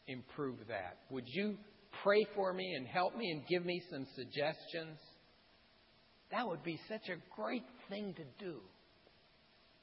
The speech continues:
The body of Christ, we help one another. We love one another. We encourage one another. We pray for one another.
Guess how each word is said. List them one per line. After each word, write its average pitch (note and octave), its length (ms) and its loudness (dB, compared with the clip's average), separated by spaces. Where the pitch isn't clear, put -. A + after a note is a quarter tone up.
The D3+ 80 4
body G#3 420 4
of F#3+ 160 2
Christ, E3 340 2
we F#3 260 4
help G#3+ 280 2
one D3 200 4
another. A#2 340 -2
We D3 180 0
love F3 320 8
one D#3 160 2
another. B2 320 2
We D3+ 180 2
encourage G3 520 4
one C3+ 200 2
another. A#2 320 0
We D3 160 -2
pray A3 280 8
for F#3 140 2
one C#3+ 200 2
another. A#2 320 -2